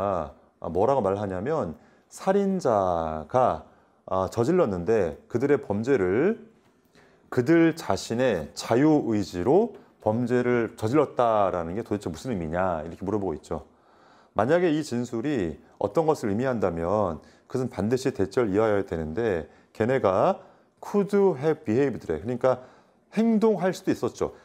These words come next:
다르게 행동할 수도 있었다는 의미여야만 한다, 이런 얘기예요.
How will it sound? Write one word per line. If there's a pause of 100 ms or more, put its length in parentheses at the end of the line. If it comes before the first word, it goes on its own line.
다르게
행동할
수도
있었다는
의미여야만
한다,
이런
얘기예요.